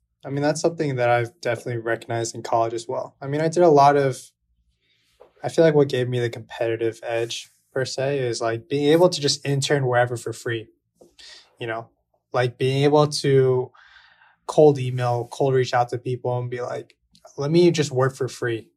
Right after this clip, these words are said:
you know? And I was very fortunate to be able to, like, you know, make that proposition and even that cold email. But there's a lot of my friends who wouldn't be able to do that, you know, spending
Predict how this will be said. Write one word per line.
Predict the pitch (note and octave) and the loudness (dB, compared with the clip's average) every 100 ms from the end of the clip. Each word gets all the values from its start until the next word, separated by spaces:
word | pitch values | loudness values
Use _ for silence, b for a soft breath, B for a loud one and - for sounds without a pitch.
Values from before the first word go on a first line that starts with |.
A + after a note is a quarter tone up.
| _ _ | _ _
you | B2 | -8
know? | A#2 A#2 - - | -6 -8 -10 -12
And | B2+ | -4
I | B2 | -2
was | B2 | -2
very | B2+ B2 | -2 -4
fortunate | A#2+ C3 A#2+ - B2+ | -4 -4 -4 -4 -8
to | A#2 | -8
be | A2+ A#2+ | -6 -6
able | A#2 A#2 | -4 -6
to, | - A#2+ | -8 -8
like, | A#2 A2+ - _ _ _ _ _ _ _ - | -6 -8 -12 _ _ _ _ _ _ _ -18
you | |
know, | A#2+ | -16
make | A#2 A#2+ A2+ | -12 -14 -10
that | B2 - - | -10 -10 -8
proposition | B2 B2 A#2+ A#2 A#2 - B2 | -8 -6 -8 -10 -10 -12 -14
and | A#2+ | -12
even | A#2 A#2+ | -12 -10
that | A#2 A#2 | -12 -10
cold | - A#2 | -8 -8
email. | A2+ A2+ A2+ A2 - _ _ | -10 -12 -10 -10 -12 _ _
But | B2 A#2+ | -10 -6
there's | B2+ | -4
a | B2 | -4
lot | A#2 A#2+ | -2 -2
of | B2 A#2 | -4 -6
my | A#2+ A2+ | -8 -6
friends | - A#2+ A#2+ | -8 -8 -8
who | B2+ A#2+ A#2 - B B B B B _ _ | -6 -4 -6 -10 B B B B B _ _
wouldn't | C3 C3+ C3+ C3+ - | -4 0 0 -4 -6
be | B2+ | -4
able | B2+ B2 | -2 -4
to | |
do | A#2 B2 | -4 -4
that, | A#2+ A#2 - _ - | -4 -8 -12 _ -16
you | A#2+ | -10
know, | B2 | -6
spending | - - B2 C#3 C#3 B2+ | -4 -4 -4 -2 -2 -4